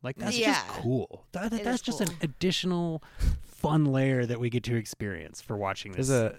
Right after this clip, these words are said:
Speaker 1: in twenty twenty-one.
Speaker 3: there's a really, uh, I don't know, I don't know if I'd call it bad. I would say it's a six out of ten movie with Sam Worthington, uh, where
Speaker 1: Oh.
Speaker 3: they, they get sent to,
Speaker 1: It's
Speaker 3: uh,
Speaker 1: called
Speaker 3: Titan.
Speaker 1: Europa.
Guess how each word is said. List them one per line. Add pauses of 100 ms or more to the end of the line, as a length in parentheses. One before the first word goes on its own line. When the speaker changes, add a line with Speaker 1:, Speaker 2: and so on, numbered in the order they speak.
Speaker 1:
in
twenty
twenty-one.
Speaker 3:
there's
a
really,
uh, (600)
I
don't
know,
I
don't
know
if
I'd
call
it
bad.
I
would
say
it's
a
six
out
of
ten
movie
with
Sam
Worthington, (720)
uh,
where
Speaker 1:
Oh.
Speaker 3:
they, (340)
they
get
sent
to,
Speaker 1:
It's
Speaker 3:
uh,
Speaker 1:
called
Speaker 3:
Titan.
Speaker 1:
Europa.